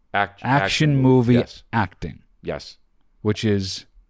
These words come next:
Speaker 2: hilarious,
Speaker 1: Yeah,
Speaker 2: dude.
Speaker 1: he's great. I love him. He's awesome. He
Speaker 2: He's
Speaker 1: looks
Speaker 2: a
Speaker 1: younger now. I
Speaker 2: very,
Speaker 1: don't know what happened.
Speaker 2: very
Speaker 1: He's
Speaker 2: good guy.
Speaker 1: Dude,
Speaker 2: He's
Speaker 1: living in Switzerland really helps, dude.
Speaker 2: But
Speaker 1: You're
Speaker 2: yeah, you
Speaker 1: so
Speaker 2: know,
Speaker 1: chill.
Speaker 2: back in the day, they used to send people to Switzerland as, like, a health,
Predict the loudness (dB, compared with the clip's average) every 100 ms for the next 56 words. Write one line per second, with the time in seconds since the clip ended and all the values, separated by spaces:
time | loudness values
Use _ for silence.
0 | _ _ -2 0 2 4 4 2 0 -6
1 | -4 -4 -4 -6 -6 -2 -4 -4 -2 -2
2 | -2 -12 -8 -2 -2 -4 -4 -2 0 0
3 | 0 2 4 4 2 -2 -4 0 2 2
4 | 2 -2 -2 0 2 2 0 0 -2 -4
5 | -6 -4 -4 -2 0 0 0 -4 -6 -14
6 | -20 -12 -12 -12 _ -8 -2 0 0 0
7 | 4 4 4 0 -4 0 0 2 0 2
8 | 2 4 2 0 -2 -4 -2 0 -2 -4
9 | -6 -6 -8 -10 -6 -4 -4 -4 -4 -6
10 | -6 -2 -2 -4